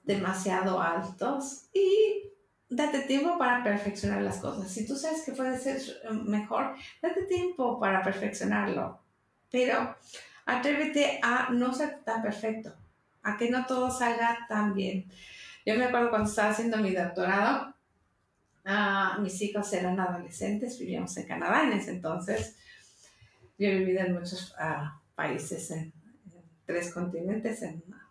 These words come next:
América, en, en el continente americano, en Europa y en Asia. Y en ese entonces vivíamos en Canadá. Y,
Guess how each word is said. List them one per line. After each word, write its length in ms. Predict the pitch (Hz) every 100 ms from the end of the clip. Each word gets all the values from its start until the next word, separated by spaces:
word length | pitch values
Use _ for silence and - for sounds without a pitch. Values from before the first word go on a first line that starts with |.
| _ 254
América, 580 | 180 180 170 - 180 180
en, 480 | 170 165 160 160 - _ _ _ _ _
en 100 | 185
el 80 | 175
continente 500 | 175 175 175 180 180
americano, 460 | 175 - 170 185 180
en 120 | 175
Europa 460 | 160 160 160 160 160
y 40 |
en 100 | 165
Asia. 480 | 180 180 269 254 - _ _ _ _ - _ _ _
Y 220 | 226 240 240
en 80 | 240
ese 160 | 254
entonces 340 | 233 202 208 180
vivíamos 320 | 185 190 -
en 80 | -
Canadá. 540 | 233 202 214 269 269 - - - - - - -
Y, 680 | 240 240 240 240 247 247 247